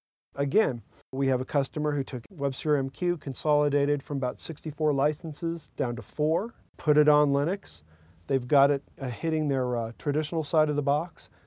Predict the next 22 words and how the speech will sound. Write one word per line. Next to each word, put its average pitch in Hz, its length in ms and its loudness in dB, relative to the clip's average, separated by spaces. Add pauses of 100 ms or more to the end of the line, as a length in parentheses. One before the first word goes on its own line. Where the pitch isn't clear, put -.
They 139 120 0
increased 156 400 -4
their 143 80 -2
performance 151 580 -4
by 127 180 -4
about 123 260 -8
twenty-two 147 480 -6
percent, 165 500 -6 (300)
and 139 100 -2
they're 131 60 -2
saving 147 320 2
hundreds 143 420 -4
of 135 120 -4
thousands 131 480 -4
of 127 80 -6
dollars 120 360 -8
of 117 100 -12
licenses 110 680 -14 (180)
at 123 120 -18
the - 80 -18
same 113 260 -12
time. 110 300 -18